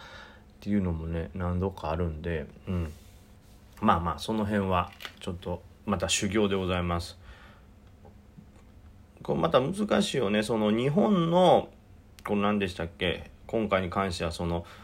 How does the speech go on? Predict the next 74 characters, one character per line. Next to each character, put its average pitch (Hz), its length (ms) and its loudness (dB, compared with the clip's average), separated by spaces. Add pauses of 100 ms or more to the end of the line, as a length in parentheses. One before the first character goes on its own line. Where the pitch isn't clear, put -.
(320)
増 107 260 2
税 110 240 6
テ 117 240 0
ー 117 80 -8
パ 113 120 4
リ 113 120 2
ン 113 60 0
グ 110 140 2
懸 120 180 -2
念 98 280 0
が 95 140 4
遠 147 260 0
の 151 180 0
い - 100 -2
た 92 120 2
せ 90 200 -2
い 85 40 0
で 82 200 -2
ガ 101 200 2
ツ - 160 -6
ン 113 80 -2
と - 60 -10
結 - 260 -2
構 87 140 0
上 95 60 0
げ 98 100 -2
て 92 140 -6
ま 92 160 -4
す - 120 -14
け 80 100 -6
ど、 85 260 -2 (960)
果 98 100 -6
た 117 160 -4
し 104 60 -6
て 98 60 -4
こ 95 160 -4
れ 92 160 -2 (140)
ね、 107 280 -6
夜 131 200 2
間 139 320 6
の 90 160 0
ダ 120 180 4
ウ 110 120 4
が 85 120 2
ど 123 320 2
う 131 40 -8
動 139 160 4
く - 120 -16
か 85 160 0
に 85 140 -2
よ 90 120 -2
っ - 20 -6
て 87 200 -8
は 78 140 -4
全 90 300 -4
然 92 180 -4
か - 180 -6
き - 120 -8
消 98 160 -4
さ 101 180 -2
れ 104 120 0
る 104 80 0
よ 117 120 2
う - 20 2
な 90 80 0
こ 85 140 -4
と 82 120 -8
も 76 140 -6
あ 80 40 -6
り 82 100 -4
ま 82 140 -2
す - 100 -12
か 78 120 -4
ら、 78 140 0